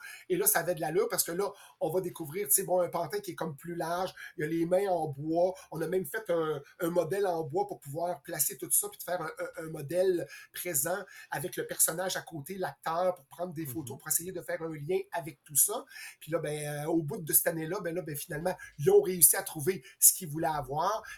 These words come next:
Speaker 1: mais là, on a pris deux personnages pour dire, « Toi, donne-y vraiment la touche finale. » Donc, OK, les mains en bois, on va mettre des gants blancs, on va mettre trois doigts au lieu de quatre, on va tout placer ça comme ça,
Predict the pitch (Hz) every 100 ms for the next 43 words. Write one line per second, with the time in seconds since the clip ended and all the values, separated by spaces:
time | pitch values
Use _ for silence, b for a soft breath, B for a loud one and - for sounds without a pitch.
0 | - 160 185 175 170 170 135 143 202 -
1 | 165 196 - - - 151 - 175 202 -
2 | B B B 143 190 202 - 208 170 165
3 | 170 185 180 B 165 147 - 196 - 165
4 | 165 185 156 143 160 196 175 175 180 175
5 | 143 151 139 160 170 - 156 B B 139
6 | 160 139 151 147 135 147 156 147 B B
7 | 143 143 151 156 - 165 151 139 147 151
8 | 143 151 - - 143 - B B 147 139
9 | 147 - - 165 - 156 165 - 147 139
10 | 147